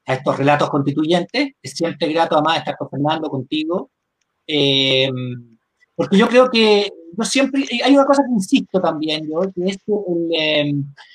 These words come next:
el veinticinco de octubre no terminó nada, les doy una mala noticia, comenzó algo. Viene la pega ahora.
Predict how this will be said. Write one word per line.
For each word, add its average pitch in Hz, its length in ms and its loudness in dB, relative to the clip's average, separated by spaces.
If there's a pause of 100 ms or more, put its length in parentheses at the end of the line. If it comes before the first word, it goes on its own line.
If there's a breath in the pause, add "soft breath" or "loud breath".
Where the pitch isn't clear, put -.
(120)
el 170 100 -4
veinticinco 247 680 0
de 226 60 4
octubre 247 600 -4
no 214 260 4
terminó 202 400 2
nada, 185 540 2
les 139 160 -8
doy 185 140 0
una 185 120 2
mala 180 220 -2
noticia, 156 420 -12
comenzó 156 640 0
algo. 101 380 -12 (640 soft breath)
Viene 220 260 0
la 247 160 4
pega 196 340 -2
ahora. 110 400 -14